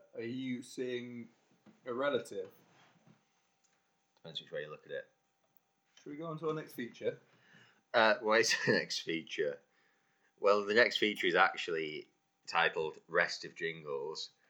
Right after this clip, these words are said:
Speaker 2: but we ploughed on through and we've used all our jingles. So I think
Speaker 1: We've done an hour and six minutes, which is pretty bloody good.
Speaker 2: It is good.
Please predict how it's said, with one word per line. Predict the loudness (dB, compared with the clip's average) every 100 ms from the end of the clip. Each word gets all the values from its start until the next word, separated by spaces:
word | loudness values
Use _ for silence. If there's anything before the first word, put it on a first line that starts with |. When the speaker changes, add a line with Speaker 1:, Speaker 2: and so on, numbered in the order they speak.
| _ _ -2
Speaker 2:
but | -2 2
we | 0
ploughed | 2 4 6 6
on | 4 0
through | 0 2 2
and | -2
we've | -8
used | -2 -2 2
all | 2
our | 2
jingles. | -2 -4 -4 -6 -6 -10 -12
So | 0 2
I | 2
think | 2 0 0 -12 _ _ _ _ _ _ _ -20
Speaker 1:
We've | -16 -10
done | -6 -4
an |
hour | 0 2 2 0
and |
six | -4 -10 -12
minutes, | -10 -10 -12 -18
which | -18
is | -18 -14
pretty | -10 -8
bloody | -2 -2 -2
good. | -8 -8 2
Speaker 2:
It | 4 8
is | 6
good. | 6 4 4